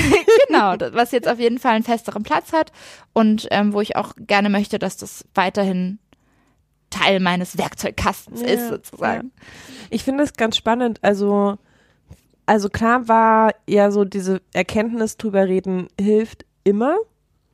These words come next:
Speaker 2: war ja so der Anstoß, um den Podcast überhaupt zu machen. Das ist jetzt auch gar nicht so sehr zweitausendachtzehn related, aber es ist so eine Er-, also so eine Erkenntnis, die ich immer wieder neu mache,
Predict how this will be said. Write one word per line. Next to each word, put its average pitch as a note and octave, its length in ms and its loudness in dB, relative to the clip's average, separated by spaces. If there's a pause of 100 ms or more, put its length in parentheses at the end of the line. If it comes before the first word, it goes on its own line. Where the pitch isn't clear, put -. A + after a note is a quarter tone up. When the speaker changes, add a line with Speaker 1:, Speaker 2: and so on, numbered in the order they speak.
(420)
Speaker 2:
war G#3 100 6
ja G#3+ 160 6
so G3 80 -2
der F#3+ 160 2
Anstoß, G#3+ 580 -2
um G3+ 200 -2
den F#3+ 100 2
Podcast G#3 520 -2
überhaupt G3+ 280 -4
zu - 80 -12
machen. G3 320 -2
Das F#3 120 -2
ist F#3+ 60 -4
jetzt G3+ 160 0
auch - 120 -2
gar G3 120 -2
nicht G3 200 -2
so G3+ 200 2
sehr F#3 380 0 (720)
zweitausendachtzehn F#3 1000 -2 (600)
related, F3+ 640 2
aber F3+ 200 2
es F#3+ 140 -4
ist G3 100 -8
so G#3 60 -2
eine G3 140 0
Er-, F3+ 80 -2 (280)
also F#3 240 2
so F#3 60 2
eine F#3+ 140 2
Erkenntnis, A3 560 -2
die F#3+ 100 -10
ich - 140 -16
immer G#3 340 0
wieder F#3+ 240 0
neu F#3 360 2
mache, G3 640 -2